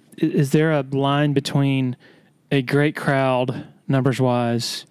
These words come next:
and being able to serve everybody in a timely way,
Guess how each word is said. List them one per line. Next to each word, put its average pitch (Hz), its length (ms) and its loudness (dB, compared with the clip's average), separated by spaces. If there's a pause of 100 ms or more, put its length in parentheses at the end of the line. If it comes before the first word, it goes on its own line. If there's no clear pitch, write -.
(880)
and 135 100 0
being 131 120 2
able 127 180 2
to 120 80 0
serve 139 300 0
everybody 120 760 -2
in 127 120 -2
a 117 80 -2
timely 127 380 0
way, 120 480 0